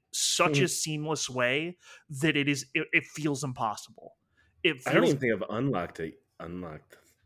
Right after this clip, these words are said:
Speaker 1: You have to
Speaker 2: fast
Speaker 1: d-,
Speaker 2: travel
Speaker 1: you have to
Speaker 2: yet.
Speaker 1: do a certain amount of things in each district to unlock fast travel to that district. And
Speaker 2: Mm.
Speaker 1: it's not even necessarily worth it because you wanna be swinging around to get the collectibles
Speaker 2: Yeah.
Speaker 1: and stuff.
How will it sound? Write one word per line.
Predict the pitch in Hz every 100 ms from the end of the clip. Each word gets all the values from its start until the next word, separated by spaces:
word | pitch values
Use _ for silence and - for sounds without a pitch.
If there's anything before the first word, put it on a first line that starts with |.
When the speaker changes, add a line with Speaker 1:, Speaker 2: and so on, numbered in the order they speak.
| _
Speaker 1:
You | 175 147 185
have | 214
to | 214
Speaker 2:
fast | 110
Speaker 1:
d-, |
Speaker 2:
travel | 82 113
Speaker 1:
you | 196
have | -
to |
Speaker 2:
yet. | 170
Speaker 1:
do | 185 175
a |
certain | - 156 143
amount | 139 131 127 127
of | 120 113
things | 127 127 127
in | 123
each | 120 -
district | 117 - 123 120
to | 143
unlock | 131 117 110
fast | - 113 113
travel | 131 117 113
to | - 123
that | 113 110
district. | 117 - 151 151 _ _ - - _ 180
And | 160 127 113
Speaker 2:
Mm. |
Speaker 1:
it's | 180 175
not | 180
even | 196 170 147
necessarily | 151 147 - 139 131 113
worth | 120 127 180
it | 180 139
because | 131 131 127 120 110 123
you | 120
wanna | 120 117
be | 117
swinging | - 123 117
around | 110 110 110
to | 107
get | 113
the | 123
collectibles | - 107 104 127 -
Speaker 2:
Yeah. | 165
Speaker 1:
and | -
stuff. | 180 180